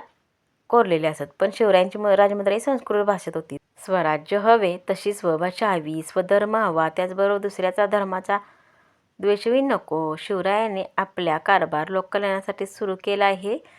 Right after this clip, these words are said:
साऱ्या मावळ्यांच्या यामुळे लक्षात आले. समजलं बालमित्रांनो? अशा पद्धतीने आज आपण शिवरायांची राजमुद्रा, त्याचबरोबर मावळातील सोबती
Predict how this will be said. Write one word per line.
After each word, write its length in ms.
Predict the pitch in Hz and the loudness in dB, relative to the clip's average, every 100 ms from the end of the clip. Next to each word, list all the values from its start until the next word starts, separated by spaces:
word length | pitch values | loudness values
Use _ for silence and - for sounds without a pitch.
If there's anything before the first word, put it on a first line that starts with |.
| _ _ - | _ _ 0
साऱ्या 280 | 202 180 185 | 2 2 2
मावळ्यांच्या 580 | 185 160 160 160 202 320 _ _ _ _ | 2 0 -2 -2 -2 -2 _ _ _ _
यामुळे 400 | 175 165 160 180 | 0 0 -2 -2
लक्षात 320 | 208 202 - 143 _ - | -2 -2 -8 -8 _ 2
आले. 240 | 214 123 - | 2 2 -10
समजलं 360 | 202 190 190 214 | -8 -8 -8 -2
बालमित्रांनो? 600 | 208 202 202 208 202 233 | -2 -2 -6 -4 -2 -2
अशा 220 | 233 185 | -4 -6
पद्धतीने 460 | 180 190 190 208 214 | -2 -2 -2 -6 -2
आज 280 | - 185 208 | -2 0 0
आपण 360 | 214 - 240 226 _ _ _ _ _ | -2 0 0 -2 _ _ _ _ _
शिवरायांची 760 | - 220 190 190 220 226 - 202 | 0 2 4 4 2 -2 -4 4
राजमुद्रा, 720 | 185 175 175 160 170 160 156 - _ _ _ - | 4 2 -8 -6 0 2 0 -4 _ _ _ 0
त्याचबरोबर 360 | 190 185 190 | 0 2 0
मावळातील 520 | 196 185 170 170 180 180 | 0 2 0 -2 -10 -10
सोबती 800 | - 190 - _ - 165 160 | -4 -4 -4 _ -8 -6 -6